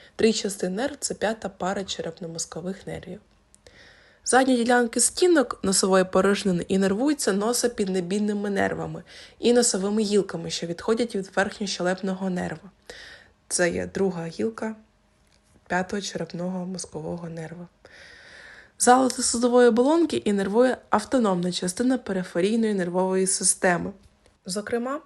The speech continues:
команда на виділення слизу передається по післявузолих парасимпатичних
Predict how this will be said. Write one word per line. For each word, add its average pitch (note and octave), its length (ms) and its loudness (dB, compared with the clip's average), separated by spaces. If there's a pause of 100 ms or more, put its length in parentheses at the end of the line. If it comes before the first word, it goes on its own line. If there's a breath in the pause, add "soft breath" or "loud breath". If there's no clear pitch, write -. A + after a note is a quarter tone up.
команда G3+ 460 0
на F#3+ 140 -2
виділення F#3 520 -4
слизу B3+ 400 0
передається G3 720 -2 (180)
по F#3 140 0
післявузолих G3 840 -2 (280)
парасимпатичних F#3 920 -2